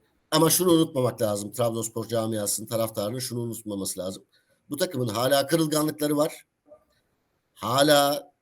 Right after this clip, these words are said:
düşüp çık kalkışları olacak. Dolayısıyla o anlarda da desteğe ihtiyacı var bu takımın. Yıkıp yeniden yapmaya uğraşmak yerine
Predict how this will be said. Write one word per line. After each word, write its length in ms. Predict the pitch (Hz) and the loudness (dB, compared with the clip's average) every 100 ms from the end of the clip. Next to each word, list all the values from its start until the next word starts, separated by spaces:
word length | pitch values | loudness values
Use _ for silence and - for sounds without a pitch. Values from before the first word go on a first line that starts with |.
| - 107 | -16 -6
düşüp 360 | 117 - - | -6 -6 -10
çık 200 | - _ | -16 _
kalkışları 560 | 131 127 123 - 131 127 | 0 0 0 -4 -2 0
olacak. 520 | 123 123 165 - - _ _ _ - | 0 0 0 -2 -20 _ _ _ -6
Dolayısıyla 420 | 127 135 143 127 | -2 -2 -2 0
o 80 | 135 | 0
anlarda 480 | 131 123 120 127 | 2 2 0 -2
da 140 | 147 113 | -6 -4
desteğe 340 | 110 - 113 | -4 -4 -4
ihtiyacı 420 | 101 104 95 92 | -6 -6 -6 -6
var 200 | 95 87 | -8 -10
bu 80 | 87 | -12
takımın. 400 | 101 - 131 - _ _ _ _ _ _ | -14 -12 -14 -16 _ _ _ _ _ _
Yıkıp 420 | 117 143 170 170 - _ _ | -8 -4 -4 -6 -10 _ _
yeniden 380 | 113 147 156 139 | -4 -2 2 0
yapmaya 440 | 135 127 127 127 | 0 -4 -2 0
uğraşmak 460 | 123 127 127 147 147 | 0 0 -2 -8 -6
yerine 320 | 127 131 170 | -6 -4 -6